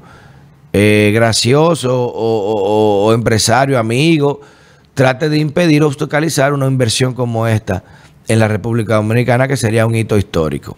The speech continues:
Así que felicitamos, de verdad que sí, esta labor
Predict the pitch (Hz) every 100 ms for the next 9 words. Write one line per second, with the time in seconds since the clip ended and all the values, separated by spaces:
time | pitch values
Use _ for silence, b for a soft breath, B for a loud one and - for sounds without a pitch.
0 | - - 92 104 151 170 - b b b
1 | - 104 101 98 113 143 151 160 - -
2 | _ _ - 104 104 104 113 113 107 -
3 | 139 151 87 107 101 110 107 101 110 131
4 | 135 -